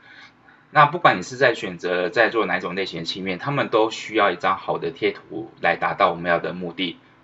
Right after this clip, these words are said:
这个贴图会运用在我们的基底，然后还有反射以及凹凸的表面上面。那为了要达到这样一个效果呢，我这边也会提供相关的贴图连结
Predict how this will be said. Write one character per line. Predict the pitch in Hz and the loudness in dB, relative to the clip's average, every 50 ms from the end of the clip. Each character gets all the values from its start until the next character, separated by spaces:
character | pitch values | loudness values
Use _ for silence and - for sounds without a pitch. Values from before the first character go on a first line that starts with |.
| _ | _
这 | - - | -4 0
个 | - 143 | 0 2
贴 | 139 156 156 147 | 2 2 0 0
图 | 135 104 | 0 -2
会 | 104 120 120 117 | 0 0 0 0
运 | 123 123 120 120 | -2 -4 -8 -6
用 | 120 117 110 104 101 | -4 -4 -4 -4 -4
在 | - 113 104 98 90 87 87 - | 0 2 2 4 2 2 -2 -4
我 | 95 90 | -6 -6
们 | 90 90 | -4 -2
的 | 87 87 85 | 0 -2 -2
基 | - 120 123 143 | -2 -6 -8 -6
底， | - - 87 85 - - | -6 -6 -6 -8 -8 -10
然 | 85 85 | -10 -8
后 | 87 90 - 98 95 95 90 85 | -6 -2 2 4 4 6 6 4
还 | - 92 | 4 2
有 | 90 92 90 | 0 0 2
反 | - 90 85 85 80 | 0 -2 -4 -4 -4
射 | - 101 87 | -2 -2 -2
以 | 82 82 85 | -2 -4 -8
及 | - - 87 87 87 85 - - | -12 -12 -12 -10 -10 -6 -2 -2
凹 | 107 - | -2 -2
凸 | - 110 104 | 0 0 0
的 | 95 87 87 78 80 | 2 2 2 0 -2
表 | 78 - - 90 87 | -4 -4 -4 -4 -4
面 | 95 98 95 | -4 -6 -6
上 | 107 104 104 | -6 -4 -4
面。 | 117 110 - - - _ _ _ _ _ _ _ _ _ _ _ _ _ _ _ _ _ - | -4 -4 -6 -6 -10 _ _ _ _ _ _ _ _ _ _ _ _ _ _ _ _ _ 2
那 | - - 127 | 6 6 8
为 | 135 139 135 | 8 8 8
了 | 127 | 8
要 | 127 127 | 8 8
达 | 110 101 98 104 | 6 6 4 4
到 | 104 | 4
这 | 104 110 | 2 2
样 | 110 104 104 98 | 0 0 0 -2
一 | |
个 | 90 - 87 82 | -2 -2 -2 -2
效 | - - 127 95 | 0 0 0 0
果 | 82 - - 87 80 | 0 -2 -4 -6 -6
呢， | 82 92 92 - - | -6 -8 -10 -8 -6
我 | 87 85 | -6 -6
这 | - 113 | -6 -6
边 | 107 123 127 127 | -6 -4 -4 -4
也 | 113 92 87 | -2 -4 -6
会 | - - 120 101 - | -4 -2 -2 -2 -2
提 | - - 87 | -4 -8 -10
供 | - 98 98 98 | -6 -4 -4 -4
相 | - - 110 107 107 | -2 -2 -2 0 0
关 | 110 110 110 107 | 0 0 0 2
的 | 98 95 90 92 82 69 - - | 2 2 2 2 2 0 -2 -6
贴 | - - 123 117 | -4 -4 -2 -2
图 | 113 - 98 87 90 87 87 87 | -2 -2 -4 -4 -4 -4 -6 -6
连 | 92 90 90 95 | -6 -4 -4 -4
结 | 101 - 87 90 90 - | -6 -6 -6 -6 -6 -6